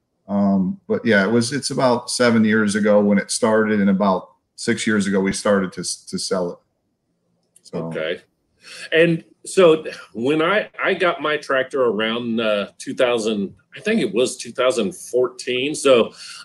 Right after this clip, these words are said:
Speaker 2: uh, when, that's when I quickly realized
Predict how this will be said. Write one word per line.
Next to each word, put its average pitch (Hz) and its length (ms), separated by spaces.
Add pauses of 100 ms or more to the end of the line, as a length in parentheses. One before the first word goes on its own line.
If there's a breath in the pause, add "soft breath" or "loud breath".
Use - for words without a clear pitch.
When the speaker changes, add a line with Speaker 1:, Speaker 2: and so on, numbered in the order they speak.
Speaker 2:
uh, 101 300
when, 135 480
that's 135 240
when 147 180
I 147 160
quickly 151 480
realized 139 800